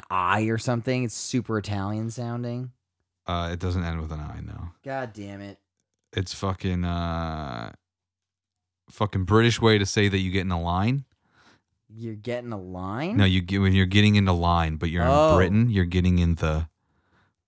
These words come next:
Speaker 1: In the queue?
Speaker 2: in the queue, okay. Um, and then fucking, you got a cow.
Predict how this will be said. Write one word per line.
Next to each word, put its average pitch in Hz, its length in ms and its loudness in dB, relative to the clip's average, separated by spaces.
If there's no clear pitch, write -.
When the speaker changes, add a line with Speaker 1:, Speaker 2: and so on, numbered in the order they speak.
Speaker 1:
In 104 240 -18
the 90 840 -16
queue? 101 440 -8
Speaker 2:
in 95 140 4
the 87 80 2
queue, 90 560 0
okay. 92 480 -4
Um, 92 540 -2
and 92 180 -4
then 92 200 0
fucking, 92 760 -2
you 95 160 -6
got 95 140 2
a 85 40 0
cow. 95 600 2